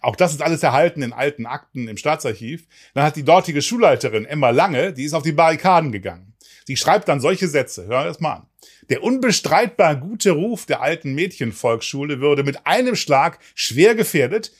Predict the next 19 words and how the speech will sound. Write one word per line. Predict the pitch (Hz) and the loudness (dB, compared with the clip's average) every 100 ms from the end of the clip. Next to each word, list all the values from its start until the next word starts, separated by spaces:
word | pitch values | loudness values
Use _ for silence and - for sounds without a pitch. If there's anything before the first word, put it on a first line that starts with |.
| _ - | _ -4
wenn | 139 | -2
jüdische | 123 160 226 226 247 | -2 -4 -2 -2 -4
Kinder | - 202 135 107 | -2 0 0 -2
in | 113 | -4
dem | 117 | -4
Gebäude | 113 117 131 131 | 0 4 4 2
untergebracht | 190 185 135 101 101 98 - | -4 -2 -2 -4 -4 -6 -6
werden | 104 104 101 | -8 -6 -6
würden. | 104 104 95 _ _ _ _ - | -6 -6 -10 _ _ _ _ -2
Die | |
Umgebung | 147 135 190 277 240 | 0 2 2 4 4
der | 160 | 4
Schule | - 202 240 | 0 -2 -2
sei | 151 147 | 2 2
an | 123 | 2
jüdische | 120 131 247 262 - | -4 -2 -2 -2 -2
Bevölkerung | 147 131 175 226 175 123 | -2 0 0 0 -2 -2
nicht | 139 190 - | -4 -4 -6
gewöhnt." | 156 202 113 - | -6 -6 -8 -14